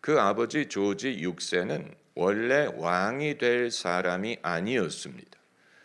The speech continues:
그는 둘째 아들이었고 그 형 에드워드 팔 세가 이미 왕이었습니다. 그런데 에드워드 팔 세가 이혼녀인 심슨 여사와 결혼을 하기 위해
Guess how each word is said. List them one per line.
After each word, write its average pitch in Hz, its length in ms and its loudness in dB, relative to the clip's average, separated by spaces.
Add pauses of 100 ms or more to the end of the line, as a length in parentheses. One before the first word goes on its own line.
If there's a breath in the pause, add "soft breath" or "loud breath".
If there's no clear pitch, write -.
(220 soft breath)
그는 175 400 0
둘째 135 560 2
아들이었고 110 800 0 (640 soft breath)
그 160 260 4
형 135 440 0 (140)
에드워드 143 680 6
팔 156 300 2
세가 143 480 2 (100)
이미 123 540 0
왕이었습니다. 104 1200 4 (960 soft breath)
그런데 175 560 6
에드워드 127 540 6
팔 113 240 2
세가 113 600 2 (320 soft breath)
이혼녀인 135 960 4
심슨 156 760 -2
여사와 131 720 2
결혼을 135 580 4
하기 123 340 0
위해 120 480 6